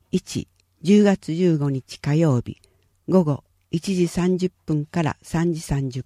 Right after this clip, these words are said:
分。二、十一月八日金曜日、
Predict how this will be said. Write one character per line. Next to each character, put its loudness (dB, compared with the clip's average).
分。 -6
二、 2
十 6
一 0
月 -4
八 2
日 -2
金 0
曜 0
日、 -12